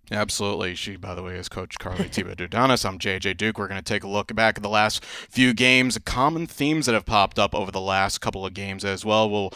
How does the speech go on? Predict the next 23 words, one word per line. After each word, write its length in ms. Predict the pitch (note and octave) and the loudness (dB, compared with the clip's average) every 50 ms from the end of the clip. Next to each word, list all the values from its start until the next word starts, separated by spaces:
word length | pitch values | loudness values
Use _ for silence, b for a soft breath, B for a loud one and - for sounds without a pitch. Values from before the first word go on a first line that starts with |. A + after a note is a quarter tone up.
| B B B B | B B B B
chat 280 | _ - - C#3+ C3 B2 | _ 4 6 8 8 8
in 100 | G2+ G#2+ | 6 4
a 60 | A2+ | 2
little 200 | A2 A2 G#2+ A2 | 2 2 2 2
bit 200 | G2 A2+ A2 - | 2 2 0 0
with 240 | - A2 G#2+ G2+ - | 0 -2 -2 -2 -4
freshman 400 | - - A2+ G#2+ - - G#2+ G2+ | -2 -2 -2 -2 -2 -6 -6 -8
guard 340 | G2+ G2 G#2 G#2 G#2+ G#2 F#2+ | -4 0 2 2 2 2 -2
Kate 300 | - - G#2+ G2+ - _ | -4 -4 -4 -4 -4 _
Peak, 340 | - - B2+ B2+ B2+ A#2 - | -4 0 2 2 2 2 -2
and 120 | G#2+ G2+ | -4 -4
we'll 120 | G2+ F#2+ | -4 -6
look 220 | G2 G2+ G#2+ G#2 - | -2 -2 -2 0 -2
at 100 | G2 E2+ | -6 -6
the 60 | A2+ | -4
next 280 | G2 G2 G2 - - - | -4 -4 -4 -4 -4 -6
couple 200 | - G2+ G#2 G2 | -4 -4 -4 -4
of 60 | F#2+ | -4
games 240 | G2 F#2+ F#2 F2+ - | -6 -6 -6 -8 -8
for 100 | - G2 | -8 -6
the 100 | F#2+ F2+ | -6 -6
Stags, 360 | - - G2 F#2 F#2 F2+ - | -4 0 0 0 0 0 -4
including 500 | F#2+ F#2+ - - A2+ A2 G#2 G#2 G2 | -10 -10 -4 -2 0 2 2 0 -2